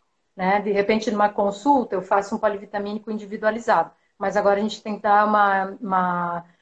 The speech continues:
uma, uma ideia, assim, uma, uma referência de maneira geral, né? Então, o multivitamínico eu acho super importante também. E, claro, o ômega três.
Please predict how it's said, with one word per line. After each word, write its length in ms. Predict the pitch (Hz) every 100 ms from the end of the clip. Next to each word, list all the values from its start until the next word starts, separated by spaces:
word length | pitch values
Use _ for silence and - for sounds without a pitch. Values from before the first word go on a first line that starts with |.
| _
uma, 160 | 196 185
uma 500 | 185 214 185 185 185
ideia, 420 | 180 226 226 247
assim, 280 | - - 226
uma, 240 | 240 202
uma 140 | 185 185
referência 600 | 208 202 202 214 220 226
de 80 | 233
maneira 340 | 220 202 208
geral, 480 | 202 220 208 156 - _
né? 280 | 170 175 214 _ _
Então, 160 | 262 262
o 20 |
multivitamínico 720 | 262 277 240 254 254 240 254
eu 60 | 240
acho 100 | 240
super 260 | 233 262
importante 540 | 233 233 226 226 214 -
também. 420 | 226 233 285 - _ _
E, 120 | 262
claro, 400 | 254 247 220 226
o 40 | 233
ômega 300 | 233 226 226
três. 580 | 226 220 220 - -